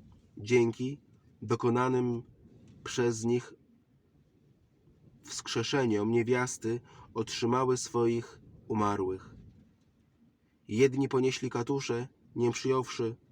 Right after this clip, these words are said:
uwolnienia, aby otrzymać lepsze zmartwychwstanie.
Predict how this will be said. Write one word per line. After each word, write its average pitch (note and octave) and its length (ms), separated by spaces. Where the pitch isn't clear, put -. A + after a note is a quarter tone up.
uwolnienia, A2+ 840
aby A2 220
otrzymać A#2 520
lepsze B2 400
zmartwychwstanie. G#2+ 1000